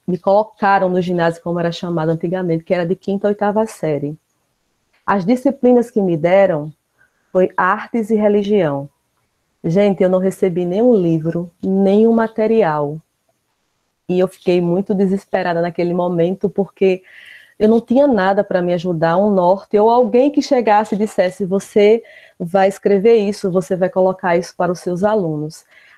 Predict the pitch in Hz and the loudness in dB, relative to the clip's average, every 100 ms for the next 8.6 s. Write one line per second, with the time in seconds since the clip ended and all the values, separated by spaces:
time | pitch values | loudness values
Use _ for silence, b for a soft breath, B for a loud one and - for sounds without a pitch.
0 | b 180 185 - - 202 247 269 202 156 | b -4 -6 -12 -4 2 2 2 0 -2
1 | 160 165 165 175 226 190 180 175 175 - | -2 -2 0 -2 -2 0 -2 -4 -8 -8
2 | 175 190 214 220 185 165 151 143 151 - | -4 -2 -2 -2 -2 0 -2 -2 -6 -10
3 | - _ b b b b 208 220 226 233 | -20 _ b b b b 2 2 2 2
4 | 208 208 226 214 214 214 220 214 190 196 | 2 2 2 0 -4 -2 -2 0 0 0
5 | 208 196 196 208 208 208 208 202 196 196 | -2 0 0 0 0 -2 -2 -4 -2 0
6 | 196 196 - 247 247 208 214 226 - 214 | 0 -2 -2 -2 0 0 -2 -4 -2 0
7 | 214 220 254 - 226 269 294 254 175 165 | 0 0 -2 0 2 4 4 2 0 -2
8 | - 165 165 - 151 143 | -2 -6 -6 -4 -6 -6